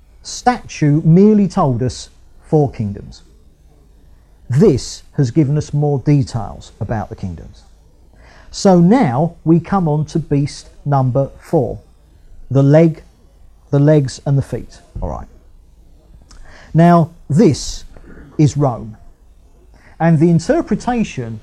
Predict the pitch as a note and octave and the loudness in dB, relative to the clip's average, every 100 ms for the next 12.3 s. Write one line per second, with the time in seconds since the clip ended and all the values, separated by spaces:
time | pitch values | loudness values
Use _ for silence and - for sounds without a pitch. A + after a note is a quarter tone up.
0 | - C#3+ B2+ F3+ - C#3 C3 G#2+ - - | -6 -4 0 -2 -2 -12 -12 -14 -18 -20
1 | - - - D3 C#3+ D3+ E3 D#3+ B2 G#2 | -20 -20 -4 0 2 2 2 2 -2 -8
2 | E2+ G#2 - - - - - C#3+ F#3 G3 | -8 -10 -10 -18 -20 -20 0 2 2 0
3 | - E3 D#3+ D3+ - A#2 F#3+ C3 A#2 B2+ | 0 2 2 0 -8 0 2 4 2 -2
4 | - _ - - C#3 C#3 C#3+ A#2+ G#2+ G#2 | -4 _ -20 -2 0 2 0 -2 -4 -2
5 | C#3+ C3 - G3 C3 A#2+ - - C3 C3+ | 0 0 -2 0 0 -2 -12 -2 0 0
6 | C3+ B2+ C#3 B2 A2 B2 A#2+ - - - | -4 -6 -4 -6 -6 -6 -6 -10 -18 -20
7 | - - - - - - - - D#3+ A3 | -20 -20 -20 -20 -20 -20 -14 2 4 4
8 | A#3+ G3 F#3+ E3+ C3 - - - - - | 2 2 2 2 -2 -6 -20 -20 -20 -20
9 | - - - - - - - - - F3 | -20 -20 -20 -20 -20 -20 -20 -20 0 0
10 | A3 - - - - - - - - - | 0 -6 -16 -20 -20 -20 -20 -20 -8 -2
11 | E3+ - D#3+ D3+ D3+ F3 E3+ B2 G#2 - | -2 -2 -4 0 2 2 0 -4 -8 -12
12 | G#2 E2 | -14 -14